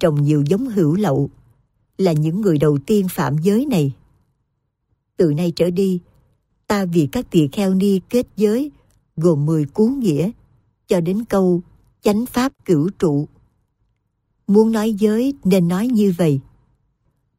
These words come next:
Tỳ kheo ni nào lộ hình tắm trong nước sông,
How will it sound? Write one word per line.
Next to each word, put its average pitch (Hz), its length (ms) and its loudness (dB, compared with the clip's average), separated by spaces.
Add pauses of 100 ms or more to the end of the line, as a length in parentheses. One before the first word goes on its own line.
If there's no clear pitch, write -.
(180)
Tỳ 165 220 4
kheo 208 220 -2
ni 214 240 2
nào 156 400 0 (640)
lộ 170 280 2
hình 165 280 2
tắm 202 380 0
trong 185 180 2
nước 262 200 0
sông, 196 420 0